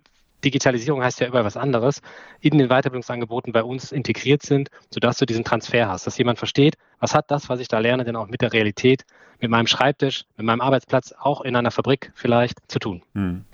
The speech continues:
Speaker 2: Ihr seid eine private Hochschule, staatlich anerkannt, aber die Studierenden bezahlen Studiengebühren, nicht wahr?
Speaker 1: Korrekt.
Speaker 2: Aber
Speaker 1: Unternehmen.
Speaker 2: Genau,
Speaker 1: Je
Speaker 2: wollte gerade
Speaker 1: nachdem,
Speaker 2: sagen,
Speaker 1: ja.
Speaker 2: wenn sie mehrheitlich eben noch berufstätig sind, dann zahlen wahrscheinlich, äh, mehrheitlich auch die Unternehmen diese Studiengebühren, Fragezeichen?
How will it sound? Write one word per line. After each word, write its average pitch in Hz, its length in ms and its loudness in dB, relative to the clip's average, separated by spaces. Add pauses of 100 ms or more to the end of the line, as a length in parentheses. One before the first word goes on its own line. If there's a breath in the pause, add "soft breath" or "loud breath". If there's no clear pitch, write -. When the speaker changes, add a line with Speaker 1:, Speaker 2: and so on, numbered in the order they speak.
Speaker 2:
Ihr 113 120 0
seid 123 100 4
eine 127 100 -2
private 127 420 2
Hochschule, 160 320 0
staatlich 120 400 -2
anerkannt, 156 600 0
aber 117 320 2
die 101 180 -6
Studierenden 117 400 0
bezahlen 151 560 -2
Studiengebühren, 82 680 -2
nicht 80 120 -8
wahr? 127 160 -4 (260)
Speaker 1:
Korrekt. 104 320 -2 (140)
Speaker 2:
Aber 131 460 2
Speaker 1:
Unternehmen. 113 540 -2
Speaker 2:
Genau, 113 200 4
Speaker 1:
Je 95 80 2
Speaker 2:
wollte 127 120 6
gerade 110 180 6
Speaker 1:
nachdem, 92 140 6
Speaker 2:
sagen, 80 80 -6
Speaker 1:
ja. 104 80 0
Speaker 2:
wenn 110 100 4
sie 107 80 6
mehrheitlich 120 500 6
eben 104 220 4
noch 104 140 2
berufstätig 127 580 0
sind, 131 160 2
dann 110 100 4
zahlen 113 300 2
wahrscheinlich, 107 480 -2
äh, 107 100 -2
mehrheitlich 101 380 -2
auch 98 80 -6
die 113 100 -2
Unternehmen 104 380 0
diese 139 140 -2
Studiengebühren, 147 500 -2
Fragezeichen? 143 520 -6